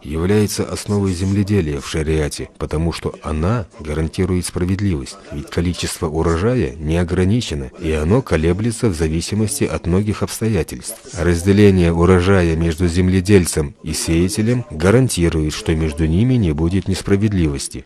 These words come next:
Наместник считает, что арендование земли во благо, а то, что во благо, то из признаков шариата. Как это?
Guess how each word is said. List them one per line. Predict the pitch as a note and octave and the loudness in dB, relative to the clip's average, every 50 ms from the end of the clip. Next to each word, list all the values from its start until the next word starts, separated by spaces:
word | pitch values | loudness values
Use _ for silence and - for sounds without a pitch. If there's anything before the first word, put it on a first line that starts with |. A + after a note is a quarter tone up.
| - - | -8 -4
Наместник | D#2 D#2+ D#2+ F2 F#2+ G2 - - B2+ A#2 | 0 2 4 4 4 4 4 2 0 0
считает, | - - A#2+ A2 A#2+ A#2+ A#2+ A#2 A#2 A#2 A2 - - - - | 0 -2 -4 0 2 4 6 6 6 4 2 -2 -8 -12 -12
что | - - F#2 F2+ D#2+ | -4 0 0 2 4
арендование | F2 F2 F2+ F2+ F2+ F#2 F#2 F#2 F#2+ F#2 F2+ F2+ F2 E2+ | 4 4 4 4 4 4 4 6 4 4 4 4 2 2
земли | D#2+ D2+ E2+ E2+ E2 E2+ F2+ G#2 A2+ A#2 - - | 2 0 0 2 2 2 4 4 2 2 0 -4
во | - D#2 D2+ E2 | -6 -4 -4 -2
благо, | D#2 E2 E2 F2 G#2 A#2+ A2 D2+ C2+ B1+ - - - - - | 0 2 2 2 4 2 2 0 -2 -6 -8 -12 -18 -10 -6
а | D2+ E2 | -6 -4
то, | D#2+ E2 D#2+ | -2 -2 -4
что | - - F2 D#2+ | -4 -4 -4 -2
во | D#2 D#2 | -2 -2
благо, | D2 D#2 E2+ A2+ B2+ A#2+ F2+ C#2 B1 - | -2 0 2 2 2 2 0 -4 -4 -2
то | - A#2 C#3 | 0 0 0
из | B2 D#3 - - | 0 -2 -6 -6
признаков | - F2 F#2+ F#2+ - G#2 G2 - F#2+ F2 | -2 -2 -2 0 0 -2 -2 -2 -4 -6
шариата. | - - F2+ F2 F2+ E2+ D#2 C#2+ C#2 - D2 C#2 - - - - | -4 -4 -2 -2 0 0 0 -2 -4 -6 -8 -12 -12 -16 -18 -6
Как | - - C#3+ D3+ - | -2 0 0 2 4
это? | D3+ C3 G#2+ - D#2 | 4 4 4 2 -4